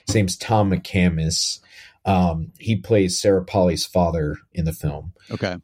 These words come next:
Speaker 1: Um, kind of memorable, um, in that role. And then this one, he plays a Travis Bickle type character,
Speaker 2: Ooh.
Speaker 1: uh, in which, um,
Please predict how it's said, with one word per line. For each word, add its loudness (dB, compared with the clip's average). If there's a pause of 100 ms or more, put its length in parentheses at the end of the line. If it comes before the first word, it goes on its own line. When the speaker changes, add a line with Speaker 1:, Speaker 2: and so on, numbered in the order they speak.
Speaker 1:
Um, -6
kind 2
of 2
memorable, 2 (760)
um, 2
in 0
that 2
role. 2
And -2
then 0
this 2
one, 2 (360)
he 0
plays 4
a -2
Travis 0
Bickle 2
type 0
character, 0 (280)
Speaker 2:
Ooh. 0
Speaker 1:
uh, 4 (100)
in 0
which, 2
um, 2